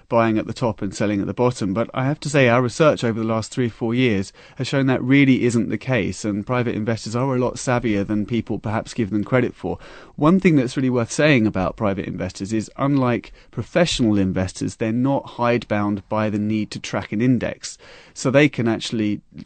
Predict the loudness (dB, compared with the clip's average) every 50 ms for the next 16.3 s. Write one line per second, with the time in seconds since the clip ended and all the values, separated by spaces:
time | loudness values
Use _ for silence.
0 | -2 0 0 0 0 -2 -6 -6 -6 -8 -8 -8 -6 -2 -2 -2 -2 -4 -6 -8
1 | -6 -6 -6 -4 -4 -6 -6 -8 -12 _ _ _ _ _ -8 -2 0 0 2 4
2 | 6 6 6 6 6 4 -2 -4 -2 -4 -6 -6 -6 -8 -8 -8 -8 -4 -2 -2
3 | -2 -2 -4 -6 -6 -6 -6 -6 -6 -6 -6 -4 -6 -6 -4 -4 -4 -2 0 0
4 | 0 0 -2 -6 -10 -8 -6 -6 -6 -4 -2 -2 -2 -2 -2 -4 -4 -4 -4 -6
5 | -6 -6 -4 -2 -2 -2 -2 -4 -6 -6 _ -2 -2 0 0 -2 -4 -4 -4 -4
6 | -4 -2 -2 -2 -2 -2 -2 -2 -2 -2 -2 -2 -4 -4 -2 -2 -2 -2 -4 -4
7 | -4 -2 -2 -2 -2 -4 -4 -4 -6 -4 -2 0 0 0 -2 -2 -4 -2 -2 -2
8 | -4 -4 -4 -4 -4 -4 -2 -2 -2 -2 -2 -4 -8 -10 -18 -20 -20 -20 -20 -20
9 | -20 _ -4 0 2 2 4 4 2 2 0 -2 -6 -10 -8 -6 -6 -6 -6 -6
10 | -4 0 2 2 2 4 4 4 4 6 4 4 2 2 2 2 2 2 2 0
11 | 0 -2 -2 0 0 0 4 4 4 4 4 4 2 2 0 -2 -4 -4 -4 -6
12 | -6 -4 -2 -2 -2 -2 -4 -4 -4 -2 -4 -4 -4 -4 -2 0 2 2 2 0
13 | -2 -6 -6 -4 -2 -2 -2 -2 -4 -6 -4 -6 -6 -4 -2 -2 -2 -2 -4 -6
14 | -6 -6 -6 -8 -8 -6 -4 -4 -4 -4 -4 -4 -4 -4 -6 -8 -6 -6 -4 -4
15 | -4 -4 -4 -2 -2 -2 -4 -6 -8 -10 -8 -6 -6 -4 -2 -2 -4 -4 -6 -10
16 | -10 -8 -8 -8 -8 -10